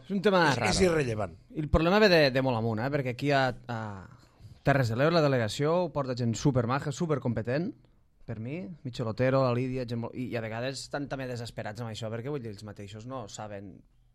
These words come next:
Speaker 1: lo que hi ha, és que no ve de Barcelona, igual l'any que ve reestructuren competicions... l'altre dia van passar una enquesta de futbol base, si mos agradaria jugar en infantils a futbol vuit o futbol nou, o si mos agradaria... i clar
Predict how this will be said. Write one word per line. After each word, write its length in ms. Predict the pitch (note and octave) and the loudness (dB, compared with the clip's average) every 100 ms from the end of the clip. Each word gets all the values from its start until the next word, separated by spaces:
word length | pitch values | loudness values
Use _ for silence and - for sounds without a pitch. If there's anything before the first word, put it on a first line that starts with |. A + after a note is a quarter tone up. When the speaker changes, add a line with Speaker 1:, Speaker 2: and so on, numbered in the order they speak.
| _ F2 | _ -20
Speaker 1:
lo 140 | C#2 A2 | -16 -14
que 80 | G2 | -12
hi 80 | A2 | -8
ha, 140 | D#3 C#3 | -6 -6
és 100 | A#2+ | -8
que 80 | A#2+ | -8
no 140 | A2+ G#2 | -10 -10
ve 160 | A#2+ A2+ | -6 -4
de 80 | |
Barcelona, 400 | A2+ A2+ B2+ C3+ | -4 -6 -4 -2
igual 240 | E3 D#3 C#3+ - - - _ | 0 0 -2 -4 -20 -20 _
l'any 100 | D3+ | -6
que 100 | C#3 D3 | -2 -2
ve 80 | C#3 | -2
reestructuren 680 | B2+ C3+ A#2+ C#3 C3 B2+ | -4 -6 -2 0 2 0
competicions... 880 | B2 B2 B2 A#2 E3+ F#3+ G#3+ G#3+ E3+ _ _ _ _ | -4 -6 -6 -6 -4 -2 -2 -4 -10 _ _ _ _
l'altre 240 | D3+ D3+ | 0 2
dia 60 | D3+ | 2
van 80 | D3 | 2
passar 220 | C#3+ D3+ | -2 -2
una 80 | C#3+ | -2
enquesta 300 | C3 C#3 D3 | -2 -4 -4
de 40 | C#3 | -6
futbol 240 | C#3 C#3 C#3 | -4 -4 -2
base, 540 | C#3 C3 C#3 C#3+ C3+ | -2 -2 -2 -2 -2
si 80 | C3 | -4
mos 160 | C#3 C#3 | -4 -4
agradaria 320 | C#3 C3+ C#3 | -2 -2 -4
jugar 180 | C3 C3+ | -2 -2
en 60 | C3+ | -2
infantils 400 | B2+ B2+ C3+ C3 | -4 -6 -6 -6
a 60 | B2 | -6
futbol 640 | C3+ B2 C3 B2+ B2+ B2 | -8 -8 -4 -4 -4 -4
vuit 220 | C3 E3+ D3 | -2 -2 -2
o 60 | |
futbol 260 | C3 B2+ A2+ | -6 -6 -4
nou, 380 | C3+ G3+ G3+ G3 | 0 0 2 -2
o 80 | D3+ | -4
si 80 | |
mos 160 | D3 C#3+ | -4 -2
agradaria... 460 | C#3+ C#3 C#3 C#3 C3 - - _ _ C#3 | -2 -2 -2 -2 -4 -8 -20 _ _ -10
i 80 | |
clar 320 | E3 G3+ D3 | -4 -2 -2